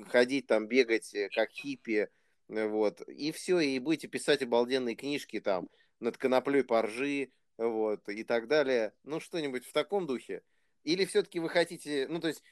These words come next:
э, э, вы хотите остаться в рамках институтов? Или, может быть, вот институты разваливаются, вы бежите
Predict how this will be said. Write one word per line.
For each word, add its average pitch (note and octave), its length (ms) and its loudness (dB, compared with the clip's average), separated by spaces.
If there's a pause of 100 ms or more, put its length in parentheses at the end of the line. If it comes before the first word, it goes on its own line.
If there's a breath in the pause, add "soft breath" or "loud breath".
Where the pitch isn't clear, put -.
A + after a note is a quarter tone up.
(200)
э, - 40 -16
э, B2 260 -4
вы B2+ 400 -4
хотите G3 380 0
остаться D3 380 0
в B2+ 80 -2
рамках C3+ 320 -2
институтов? C3+ 720 -8
Или, A#2 160 -2
может D3 200 0
быть, C3+ 120 -4
вот C3+ 160 -2
институты C#3+ 540 2
разваливаются, C#3 800 4
вы B2 120 -8
бежите B2 520 -8